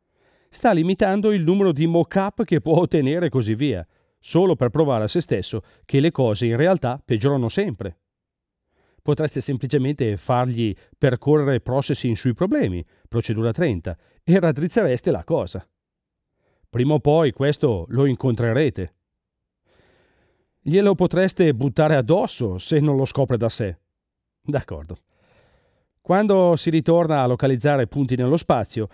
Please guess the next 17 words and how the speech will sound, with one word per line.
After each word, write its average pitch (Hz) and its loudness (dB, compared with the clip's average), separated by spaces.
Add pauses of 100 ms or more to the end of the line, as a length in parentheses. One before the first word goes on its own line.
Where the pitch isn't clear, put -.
(120)
si - -4
scopre 175 0
che 139 0
la 139 0
persona 180 -2
è 147 -2
diventata 151 -2
sempre 170 0
più 202 -2
un 202 0
problema 170 2
per 165 0
se 156 0
stessa 190 0
relativamente 143 0
alla 123 0
faccenda. 87 -4